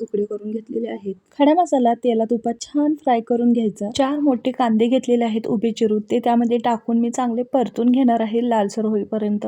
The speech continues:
कोणतेही पुलाव किंवा भाताची रेसिपी करताना कांदा मात्र भरपूर वापरायचा. कांद्यामुळे खूप छान फ्लेवर येतो भाताला.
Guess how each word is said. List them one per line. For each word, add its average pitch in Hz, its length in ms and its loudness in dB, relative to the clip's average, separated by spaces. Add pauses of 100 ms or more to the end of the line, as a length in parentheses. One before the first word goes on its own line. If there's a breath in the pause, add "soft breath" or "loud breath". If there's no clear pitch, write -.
(120)
कोणतेही 285 480 2 (100)
पुलाव 220 300 2
किंवा 226 180 0
भाताची 233 460 -4
रेसिपी 269 380 -6
करताना 226 420 -4 (100)
कांदा 220 360 0
मात्र 233 340 -2
भरपूर 220 520 -2
वापरायचा. 214 560 -2 (140)
कांद्यामुळे 233 580 -2
खूप 285 320 -6
छान 247 320 2
फ्लेवर 226 280 -2
येतो 220 200 -6
भाताला. 214 460 -6